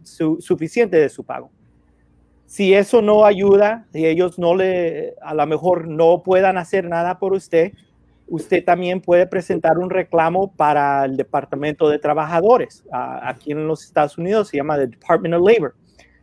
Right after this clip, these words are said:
Ellos, ah, el trabajo no debería que hacer, ah, un reclamo a su contrario, no lo deberían que responder,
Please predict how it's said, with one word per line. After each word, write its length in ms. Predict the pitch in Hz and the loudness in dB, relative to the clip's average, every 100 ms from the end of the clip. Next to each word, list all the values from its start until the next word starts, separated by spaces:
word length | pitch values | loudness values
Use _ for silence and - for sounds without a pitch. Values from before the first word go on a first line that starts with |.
| _ - | _ -2
Ellos, 580 | 175 214 254 262 - - _ - | 2 4 6 4 0 -18 _ -2
ah, 340 | 160 160 170 | 2 2 2
el 100 | 165 | 0
trabajo 480 | 135 147 196 277 262 | -4 -2 0 2 2
no 320 | 165 170 214 | 0 2 4
debería 460 | 269 254 226 233 262 | 6 4 2 2 0
que 180 | 254 247 | 0 0
hacer, 500 | 240 233 240 226 220 - 180 | 2 4 6 4 -2 -12 -8
ah, 120 | 180 | -4
un 200 | 185 208 | -4 -2
reclamo 560 | 220 - 196 208 208 202 | -4 -4 -4 -4 -2 0
a 180 | 175 | -2
su 100 | 160 | -6
contrario, 560 | 160 147 139 160 202 220 | -6 -6 -4 -4 -2 -4
no 180 | 165 160 | -2 -2
lo 120 | 185 | -2
deberían 480 | 196 170 165 170 180 | -4 -4 -4 -4 -6
que 140 | - | -8
responder, 640 | 180 175 - 151 151 170 | -6 -8 -8 -8 -4 -6